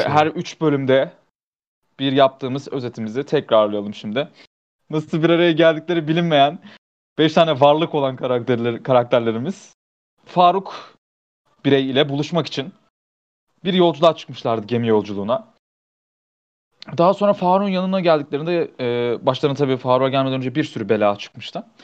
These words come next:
Speaker 2: Faruk'un yanına geldiklerinde Faruk özellikle kime? Bogota'ya tehditler yağdırmıştı.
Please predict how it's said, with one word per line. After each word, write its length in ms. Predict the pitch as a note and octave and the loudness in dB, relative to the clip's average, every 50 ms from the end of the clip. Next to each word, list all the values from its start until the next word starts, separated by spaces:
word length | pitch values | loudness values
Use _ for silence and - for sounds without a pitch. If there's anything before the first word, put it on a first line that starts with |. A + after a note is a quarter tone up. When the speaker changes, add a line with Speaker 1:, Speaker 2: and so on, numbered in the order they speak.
| _ _ _ _ _ _ _ | _ _ _ _ _ _ _
Speaker 2:
Faruk'un 240 | D3 D3 E3+ F#3 G#3 | 0 0 0 0 0
yanına 220 | G#3 G3+ G3+ G#3 G#3+ | -2 -2 -2 -2 0
geldiklerinde 480 | G3 F#3+ F3+ F3 F3 E3+ E3+ F#3 G#3 | 2 2 2 2 0 -4 -4 -4 -4
Faruk 640 | G3 - - G3 F#3+ F3+ D#3+ F3+ G3 - - - - _ _ _ _ _ _ _ _ _ _ _ _ _ _ _ _ _ _ _ _ _ _ _ _ _ | -6 -4 -2 0 2 2 2 0 -4 -8 -16 -20 -20 _ _ _ _ _ _ _ _ _ _ _ _ _ _ _ _ _ _ _ _ _ _ _ _ _
özellikle 720 | D3 C#3+ C3+ E3+ E3 E3 F3 E3+ - E3+ D#3+ D#3 D#3+ D3+ - _ _ _ _ _ _ _ _ C#3+ | -8 -2 2 2 2 2 2 -4 0 0 2 2 2 -2 -6 _ _ _ _ _ _ _ _ -12
kime? 360 | - C#3+ C#3+ D#3 E3 - - _ _ _ _ _ _ _ _ - | -8 -4 -2 -2 -2 -2 -4 _ _ _ _ _ _ _ _ -2
Bogota'ya 720 | B2 D3 D#3 C#3 E3+ E3+ - D3+ C3 A2+ A2+ C#3 F3 - _ _ _ _ _ _ _ _ _ _ _ _ _ _ _ _ _ _ _ _ _ _ _ | 0 0 2 2 0 0 2 2 2 4 4 2 0 -4 _ _ _ _ _ _ _ _ _ _ _ _ _ _ _ _ _ _ _ _ _ _ _
tehditler 500 | - E3 C#3+ D#3 E3+ C#3+ E3+ F3 E3+ D3+ | -8 -8 -6 -6 -6 0 2 2 2 4
yağdırmıştı. 720 | C#3 A#2+ A2+ A2+ A#2 G#2 G#2 G2+ - - B2+ B2 C3+ | 2 0 0 0 -4 -10 -10 -12 -12 -6 -6 -6 -6